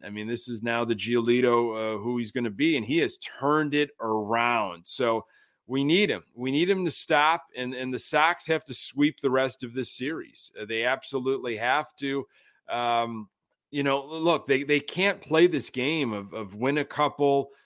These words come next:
you know, lose a couple, you know, uh, they, they can't, they have to go on a run. They have to take care of business. And, and again, the Sox, that's the other thing. Y-, we think, and, and I guess I should say,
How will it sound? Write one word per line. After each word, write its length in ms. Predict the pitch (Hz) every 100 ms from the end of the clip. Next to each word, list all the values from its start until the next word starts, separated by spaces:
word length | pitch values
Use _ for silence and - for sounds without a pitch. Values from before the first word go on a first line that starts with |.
| _
you 100 | 117
know, 200 | 120 120
lose 460 | 110 117 139 156 127
a 80 | 123
couple, 540 | 110 95 - 78 - _
you 140 | 110
know, 380 | 110 110 110 104
uh, 40 | 117
they, 420 | 117 135 135 143
they 160 | 139
can't, 320 | 139 - 160 143
they 120 | 127
have 320 | - 170 -
to 80 | 151
go 180 | 139 143
on 160 | 135
a 60 | 120
run. 400 | 107 107 110 107
They 120 | 107
have 300 | - 147 151
to 80 | 151
take 300 | - 135 131
care 280 | - 131 123
of 120 | 104
business. 640 | 110 110 101 113 113 - - - - _ -
And, 200 | 127 127
and 100 | 147
again, 260 | 147 165 185
the 80 | 143
Sox, 560 | - 208 240 240 - - _ _ _
that's 240 | 190 196 -
the 160 | 160
other 180 | 160 135
thing. 320 | - 104 98
Y-, 280 | 120 135 131
we 360 | 139 123 214 233
think, 380 | - 185 156 143
and, 120 | 135
and 180 | 131 131
I 120 | 127
guess 200 | 151 151
I 120 | 143
should 200 | 120 120
say, 220 | - 123